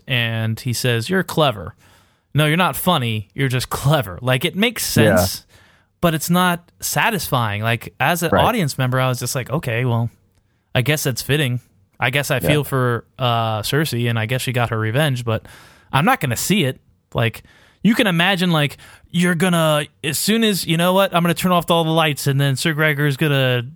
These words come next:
Speaker 1: <laughs> you know, <laughs> tear off your arms, uh,
Speaker 2: Right,
Speaker 1: and no one will be
Speaker 2: right.
Speaker 1: able to see it.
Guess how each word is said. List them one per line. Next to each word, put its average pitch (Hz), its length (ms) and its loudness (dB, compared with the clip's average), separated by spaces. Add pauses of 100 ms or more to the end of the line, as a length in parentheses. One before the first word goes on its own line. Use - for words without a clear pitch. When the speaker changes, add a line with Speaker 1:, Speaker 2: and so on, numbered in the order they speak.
Speaker 1:
<laughs> - 380 -2
you 214 180 2
know, 226 160 -2 (720)
<laughs> 196 880 -2
tear 233 240 2
off 202 220 2
your 190 180 4
arms, 160 840 2
uh, 131 440 2
Speaker 2:
Right, 135 120 4
Speaker 1:
and 170 80 4
no 285 140 4
one 277 140 4
will 262 80 4
be - 60 6
Speaker 2:
right. 262 80 4
Speaker 1:
able 254 140 2
to 233 60 2
see 254 300 0
it. - 280 -6